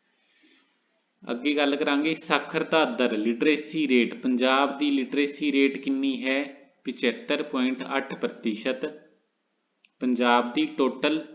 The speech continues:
ਲਿਟਰੇਸੀ ਰੇਟ ਹੈ। ਤੇ ਅੱਗੇ ਗੱਲ ਕਰਾਂਗੇ ਆਪਾਂ ਪੁਰਸ਼ ਸਾਖਰਤਾ ਦਰ, ਮੇਲ ਲਿਟਰੇਸੀ ਰੇਟ। ਮੇਲ ਜਿਹੜੇ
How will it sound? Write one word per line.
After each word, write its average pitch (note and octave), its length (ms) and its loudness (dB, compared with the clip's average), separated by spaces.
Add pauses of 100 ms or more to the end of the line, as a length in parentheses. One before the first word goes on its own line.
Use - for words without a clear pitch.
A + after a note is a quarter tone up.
(100)
ਲਿਟਰੇਸੀ A#2+ 580 -2
ਰੇਟ G2 260 -2
ਹੈ। G2 380 -12 (1400)
ਤੇ B2 160 -2
ਅੱਗੇ B2 240 0
ਗੱਲ C3 260 4
ਕਰਾਂਗੇ C#3 360 0
ਆਪਾਂ C#3+ 180 -2
ਪੁਰਸ਼ D#3+ 720 2 (220)
ਸਾਖਰਤਾ C3+ 640 0
ਦਰ, A#2 460 0 (140)
ਮੇਲ D3 540 6
ਲਿਟਰੇਸੀ C3 600 -2
ਰੇਟ। G#2 280 0 (340)
ਮੇਲ B2+ 580 2
ਜਿਹੜੇ C3 600 -2